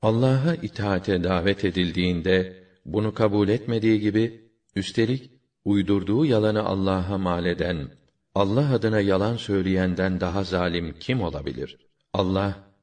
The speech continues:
böyle zalimleri hidayet etmez, emellerine ulaştırmaz.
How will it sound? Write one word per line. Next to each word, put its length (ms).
böyle 440
zalimleri 720
hidayet 540
etmez, 580
emellerine 640
ulaştırmaz. 1000